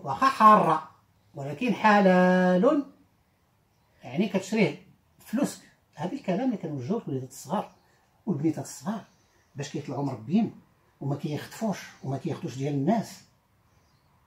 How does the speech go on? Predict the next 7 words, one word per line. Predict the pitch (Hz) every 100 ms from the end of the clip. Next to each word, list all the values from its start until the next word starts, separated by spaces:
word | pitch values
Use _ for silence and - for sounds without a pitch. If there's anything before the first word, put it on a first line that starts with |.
| _ _ _ _ _ _ _ -
ويظلموا، | 175 147 143 214 240 285 175 -
احسن | - - 247 262
ما |
يظلموا. | 277 208 247 180 - - _ -
هذا | - 127
هو | 196
الاساس. | 262 208 - 143 - -